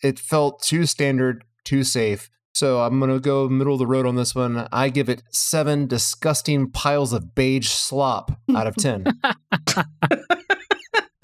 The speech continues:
Speaker 2: And that brings it back to me. And I feel like I've complained a lot this podcast episode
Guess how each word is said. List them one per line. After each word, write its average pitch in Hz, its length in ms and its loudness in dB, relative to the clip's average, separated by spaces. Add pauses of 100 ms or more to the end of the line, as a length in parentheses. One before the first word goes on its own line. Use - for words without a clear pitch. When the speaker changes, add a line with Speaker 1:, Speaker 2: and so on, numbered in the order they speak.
(400)
Speaker 2:
And 131 500 2
that 135 260 2
brings 123 240 2
it 120 100 0
back 113 220 2
to - 100 -2
me. 110 220 2
And 120 140 2
I 196 80 0
feel 220 240 0
like 123 240 0
I've 113 160 0
complained 98 760 0 (400)
a 113 100 4
lot 107 360 2 (220)
this 110 160 0
podcast - 540 0
episode 98 540 0